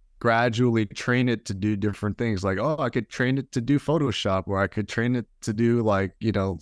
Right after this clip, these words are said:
"Hey, go get me backlinks," <laughs> you know? It's like, dude, that's gonna, I feel like having, like, a digital person, basically, like, that you can train, I feel like that's, that's coming.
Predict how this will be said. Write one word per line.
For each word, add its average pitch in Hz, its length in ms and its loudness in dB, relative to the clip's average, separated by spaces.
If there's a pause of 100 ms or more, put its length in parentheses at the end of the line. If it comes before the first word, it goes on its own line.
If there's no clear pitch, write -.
"Hey, 101 240 -4 (280)
go 120 140 2
get 127 140 0
me 135 140 2
backlinks," 120 840 -2
<laughs> - 0 -
you 90 60 -2
know? 95 140 0
It's 107 160 -4
like, 98 220 0 (840)
dude, 120 200 2
that's 117 240 2
gonna, 110 340 2
I 101 120 0
feel 131 160 0
like 113 200 0
having, 110 340 -2
like, 104 180 0
a 92 60 -2
digital 107 520 2
person, 98 600 -2
basically, 92 640 -2
like, 87 240 -2 (120)
that 98 220 -2
you 95 120 -10
can 92 160 -2
train, 98 500 0 (800)
I 98 60 -4
feel 117 160 2
like 95 160 2
that's, - 540 -2 (420)
that's 104 140 0
coming. 98 420 2